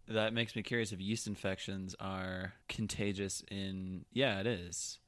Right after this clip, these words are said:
in, like, the genital region. Why is that yeast infection contagious, but a mouth is not?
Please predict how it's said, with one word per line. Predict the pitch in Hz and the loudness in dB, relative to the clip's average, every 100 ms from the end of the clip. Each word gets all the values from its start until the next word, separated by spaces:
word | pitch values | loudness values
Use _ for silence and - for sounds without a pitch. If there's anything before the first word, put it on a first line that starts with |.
| - | -6
in, | 110 104 92 | 0 0 0
like, | 90 90 - | -2 -4 -6
the | |
genital | 87 92 95 98 95 92 90 | -6 -2 0 0 0 -2 -4
region. | 90 92 95 90 85 87 | -4 -4 -4 -4 -8 0
Why | 104 131 147 | 6 8 8
is | 147 135 123 98 | 8 6 6 6
that | 110 139 135 98 | 8 10 8 6
yeast | 101 98 - | 2 0 -2
infection | 95 - 90 90 - 90 90 | -4 -2 -4 -2 -6 -6 -8
contagious, | - 90 - 90 87 87 | -6 -6 -4 -4 -2 -4
but | - 90 | -2 -2
a | |
mouth | 90 92 101 92 | -2 2 2 2
is | 87 85 | -4 -4
not? | 92 98 98 | -2 -2 -4